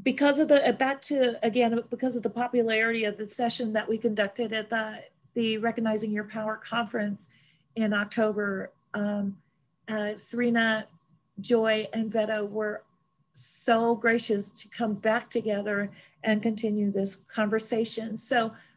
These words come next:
I'd like to, to preclude that by saying, um, some of you may hear similar questions again, but we, we wanted to make sure that we included the most,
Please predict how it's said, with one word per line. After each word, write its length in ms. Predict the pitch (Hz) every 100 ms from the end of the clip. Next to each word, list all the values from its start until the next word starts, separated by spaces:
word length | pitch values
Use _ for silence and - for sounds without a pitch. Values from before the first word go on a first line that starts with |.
| _
I'd 160 | 240 247
like 220 | 285 302
to, 340 | 269 220 214 - _ -
to 100 | -
preclude 400 | - 247 - 302
that 180 | 226 202
by 140 | 226 233
saying, 480 | - 240 226 214 - _ _ _
um, 460 | 220 214 226 233 -
some 260 | - 247
of 120 | 269
you 100 | 262
may 200 | 240 254
hear 480 | 247 254 233 233 226 _ _ _ _
similar 640 | - - - 269 269 262 226
questions 640 | - 254 240 - 233 214 226
again, 360 | - 226 220
but 120 | 214
we, 320 | 202 240 226 -
we 160 | 214 247
wanted 280 | 269 311 302
to 100 | 277
make 160 | 240
sure 160 | - 240
that 140 | 233
we 200 | 233 240
included 460 | 233 - 247 233 226
the 80 | 208
most, 680 | 214 208 226 - - -